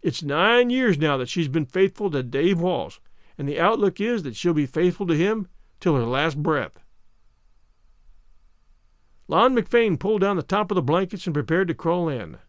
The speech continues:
"We have her grub hauled to her each year," he added, "and in general keep an eye on her. Last night was the first time she ever recognized me, though." "Who are the we?" I asked. "Oh," was the answer,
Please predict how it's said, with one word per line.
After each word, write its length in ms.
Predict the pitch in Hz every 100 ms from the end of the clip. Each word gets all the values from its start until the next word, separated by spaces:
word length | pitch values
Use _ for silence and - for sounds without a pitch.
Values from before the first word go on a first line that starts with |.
| - _ _ _ _ _ _ -
"We 100 | 151
have 180 | 254
her 60 | 226
grub 320 | 135 254 269
hauled 240 | 143 185 151
to 80 |
her 160 | 151 147
each 220 | 247 -
year," 380 | 214 247 127 -
he 200 | 147 139
added, 320 | 127 98 - - - - -
"and 120 | 160
in 120 | 220
general 380 | 151 269 220 156
keep 240 | - 220 214
an 80 |
eye 160 | 226 226
on 160 | 143 85
her. 180 | - - _ - _ -
Last 280 | 170 180 226
night 120 | 220
was 100 | 135
the 80 | 139
first 260 | 208 196
time 240 | - 220 156
she 180 | 156
ever 160 | 190 175
recognized 640 | 196 220 165 156 156 131
me, 180 | 175 254
though." 340 | 131 71 - - - - - - - _ _ - _ _ _ _ _ _ _ - _ _
"Who 240 | - 277 240
are 120 | 202
the 120 | 175
we?" 420 | 151 254 143 113 - - -
I 160 | 139 123
asked. 320 | 120 - - - - - - _ _ _ -
"Oh," 480 | 214 214 104 80 - - - -
was 180 | 156 117
the 120 | 131
answer, 360 | 131 104 -